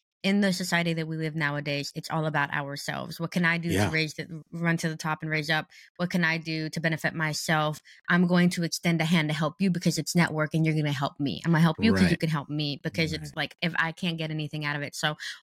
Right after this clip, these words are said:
Speaker 1: when you're placed in a situation with the Lord, that there is no benefit to you, everything, every
Speaker 2: Yeah.
Speaker 1: suffering that you're experiencing,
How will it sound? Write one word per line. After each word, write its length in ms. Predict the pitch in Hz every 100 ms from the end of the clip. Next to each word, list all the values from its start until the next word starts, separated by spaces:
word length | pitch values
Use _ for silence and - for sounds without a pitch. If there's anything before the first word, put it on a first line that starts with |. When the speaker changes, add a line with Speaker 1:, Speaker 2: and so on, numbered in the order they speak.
| -
Speaker 1:
when 160 | 180 180
you're 140 | 185
placed 300 | - 190 -
in 80 | 185
a 60 | 170
situation 600 | 170 - 165 160 165 160
with 140 | 151
the 100 | 143
Lord, 520 | 147 156 170 156 139 - - _
that 140 | 151 147
there 160 | 160
is 180 | 175 208
no 120 | 196 170
benefit 460 | 175 160 - 151
to 100 | -
you, 200 | 156 147 - _ -
everything, 500 | 208 233 226 240 -
every 200 | 202 233
Speaker 2:
Yeah. 60 | -
Speaker 1:
suffering 420 | 214 - 214 196
that 80 | 165
you're 140 | 180
experiencing, 800 | 175 - 180 185 196 214 214